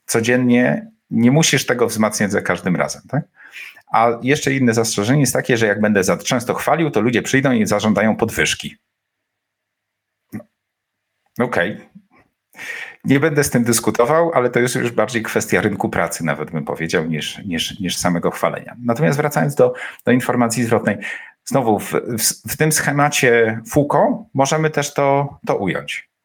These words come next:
Mm, e, czyli fakt, coś, co zaistniało. Słuchaj, ten ostatni raport, który napisałeś, był fantastyczny. On był po prostu bardzo precyzyjny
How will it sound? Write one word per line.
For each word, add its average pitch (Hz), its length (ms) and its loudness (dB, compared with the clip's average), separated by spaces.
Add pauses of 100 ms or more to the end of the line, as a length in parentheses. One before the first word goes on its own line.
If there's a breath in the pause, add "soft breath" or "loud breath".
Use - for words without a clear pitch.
(460 loud breath)
Mm, 101 180 2 (100)
e, 101 400 4
czyli - 360 -2
fakt, - 540 -2
coś, - 160 -2
co 151 140 0
zaistniało. 127 500 2
Słuchaj, 113 460 -2
ten 110 140 2
ostatni 165 400 0
raport, 143 300 -2
który 123 220 0
napisałeś, 117 840 0 (500 soft breath)
był 131 120 4
fantastyczny. 123 640 -2
On 92 100 2
był 107 120 2
po 110 120 -2
prostu 107 560 2
bardzo 104 420 0
precyzyjny 139 880 2